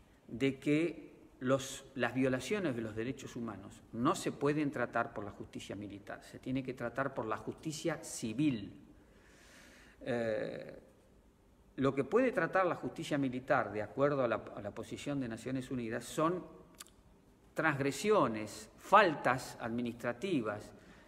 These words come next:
eh, o delitos que tengan que ver con la función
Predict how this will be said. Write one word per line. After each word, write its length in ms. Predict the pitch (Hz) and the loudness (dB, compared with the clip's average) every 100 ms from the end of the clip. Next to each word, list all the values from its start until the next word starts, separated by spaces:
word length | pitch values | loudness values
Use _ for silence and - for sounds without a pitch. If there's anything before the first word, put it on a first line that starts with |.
| - | -16
eh, 680 | - 120 113 110 113 107 - - - | -6 -4 -2 -4 -6 -10 -14 -6 4
o 140 | 190 | 6
delitos 500 | 180 165 185 - 196 | 6 2 0 0 0
que 100 | - | 0
tengan 280 | 135 185 175 | 0 0 2
que 120 | 147 | 2
ver 140 | 170 180 | 2 2
con 180 | 151 | 2
la 100 | 127 | 0
función 720 | - 135 123 - 240 160 104 | 0 -2 -2 4 6 6 4